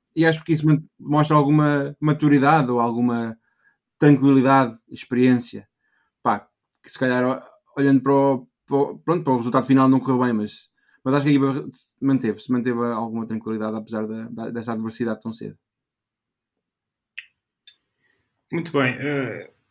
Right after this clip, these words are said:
Speaker 2: vamos tentar fazer aqui um po-, um ponto de, da situação. Co-, como eu disse no início do episódio, aliás,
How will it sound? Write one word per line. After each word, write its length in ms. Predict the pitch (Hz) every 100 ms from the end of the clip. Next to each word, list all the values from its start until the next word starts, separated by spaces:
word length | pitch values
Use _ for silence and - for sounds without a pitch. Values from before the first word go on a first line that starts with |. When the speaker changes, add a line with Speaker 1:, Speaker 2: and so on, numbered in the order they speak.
| - 123
Speaker 2:
vamos 300 | 175 202 214
tentar 200 | 202 185
fazer 280 | 165 156 143
aqui 120 | 143
um 120 | 135
po-, 100 | 135
um 140 | 135 131
ponto 260 | 139 131 117
de, 240 | 127 127
da 120 | 127 127
situação. 580 | 127 127 113 117 120 117 - -
Co-, 180 | 127
como 220 | - 135 135
eu 60 |
disse 180 | 135 135
no 60 | 131
início 220 | 131 123
do 60 |
episódio, 540 | 120 120 120 117 117 -
aliás, 320 | 139 131 113